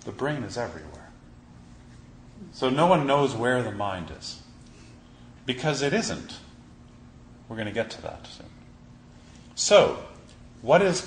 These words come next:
consciousness? There are six different kinds of consciousness. When the ear makes contact with a sound, you get sound consciousness. Or we would just call that listening.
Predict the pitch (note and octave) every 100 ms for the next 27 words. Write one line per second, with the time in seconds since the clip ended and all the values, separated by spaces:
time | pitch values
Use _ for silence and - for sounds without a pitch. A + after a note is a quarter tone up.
0 | - E3+ G#3 A#3+ C3+ - - D#2+ E2+ -
1 | - - - - - B2+ B2 B2 - -
2 | G#3 - - - D#3 D#3+ D#3+ D3+ D3+ -
3 | B2+ A#2+ G#2+ G2+ - - E3+ G3+ - -
4 | - - - - - - - - - -
5 | - A#2 E3 F3+ D#3+ C3+ C3 E3+ F#3+ B2+
6 | G2+ E3 - - - - A#2+ A#2+ - -
7 | - - D#3 F#3 F3+ - F2 D#2 - -
8 | - - - - A#2 A#2 - - - F3+
9 | D#3+ F2 F2 F2+ - - - - A#2+ A#2+
10 | B2+ C#3+ F3+ - - - - - - -
11 | - - - C#3+ B2 A#2+ - G2 E2+ D#2+
12 | - C#2 - - - - - - C3 C3+
13 | B2 A#2 A2 - - G2 F2+ F2 F2+ -
14 | G2+ G#2+ -